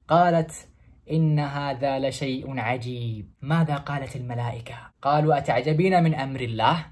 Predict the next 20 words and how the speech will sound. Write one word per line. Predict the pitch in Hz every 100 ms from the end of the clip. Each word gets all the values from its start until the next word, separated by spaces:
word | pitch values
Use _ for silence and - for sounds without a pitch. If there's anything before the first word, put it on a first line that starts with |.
| -
قالوا: | 127 175 196
"أتعجبين | 180 160 185 185 202 175
من | 165
أمر | 156 151
الله؟ | 143 123 135
هذا | 170 240 302 254
الله | 226 202
سبحانه | 170 151 151 156 147
وتعالى | 139 135 135 139 131 135
ملك | 160 151 151
الملوك." | 143 139 143 135 123 -
قال | 147
الله | 151 151
سبحانه | 151 151 175 147 135
وتعالى: | 131 131 143 139 135
"فلما | 139 143 143 143 135
ذهب | 147 147 143
عن | 139 143 147
إبراهيم | 151 151 143 143 143 143 143
الروع"، | 135 135 151 143 143 123 -